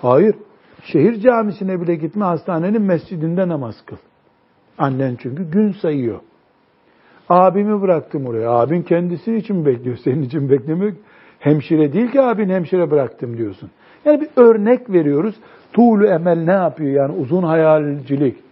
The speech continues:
Hayallerine tapınan insan tablosu ortaya çıkarıyor. Bu da ne yapıyor? Allah-u Teala katında müminin mahcup olacağı bir duruma düşürüyor. Ee,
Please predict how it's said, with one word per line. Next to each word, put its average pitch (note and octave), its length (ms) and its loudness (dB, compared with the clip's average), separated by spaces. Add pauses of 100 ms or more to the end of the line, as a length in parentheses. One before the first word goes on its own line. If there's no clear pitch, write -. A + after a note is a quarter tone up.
(380)
Hayallerine G3 800 6
tapınan F#3+ 460 0
insan E3+ 480 -2 (400)
tablosu C#3+ 500 0
ortaya B2+ 400 -2
çıkarıyor. C#3+ 460 0 (440)
Bu D#3 80 -2
da E3+ 120 6
ne D#3+ 80 0
yapıyor? D3+ 460 0
Allah-u D#3+ 360 0
Teala C3+ 360 0
katında D#3 580 -2 (600)
müminin D3 600 -2
mahcup C#3 480 -4
olacağı C3+ 500 0
bir D#3 140 -4 (200)
duruma C#3+ 360 2
düşürüyor. B2+ 440 -2 (460)
Ee, C3 240 4